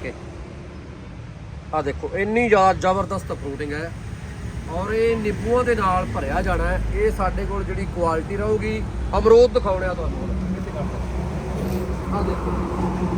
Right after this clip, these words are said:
ਅਮਰੂਦਾਂ ਦੇ ਬੂਟੇ ਬੜੇ ਜ਼ਿਆਦਾ ਫਰੂਟ ਦੇ ਨਾਲ। ਆਹ ਵੇਖੋ,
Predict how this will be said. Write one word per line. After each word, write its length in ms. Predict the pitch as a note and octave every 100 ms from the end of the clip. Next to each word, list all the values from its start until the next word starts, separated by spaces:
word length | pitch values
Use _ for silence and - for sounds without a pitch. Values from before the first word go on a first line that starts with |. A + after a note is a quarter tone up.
| F3 F3 F3+ - F3 F3 F3 - - - -
ਅਮਰੂਦਾਂ 500 | - A3+ - C4 B3
ਦੇ 100 | B3
ਬੂਟੇ 680 | - F#3+ - A3 G#3+ G#3 A3+ - - - - - - - - - - - - -
ਬੜੇ 240 | G3 A3+ A#3+
ਜ਼ਿਆਦਾ 300 | A3 G3+ G#3+ F3+ E3+ - - - -
ਫਰੂਟ 240 | G3 G#3+
ਦੇ 100 | G#3+
ਨਾਲ। 220 | G#3 F#3+ F#3+ - - - D#3+
ਆਹ 100 | D#3+
ਵੇਖੋ, 280 | E3+ D3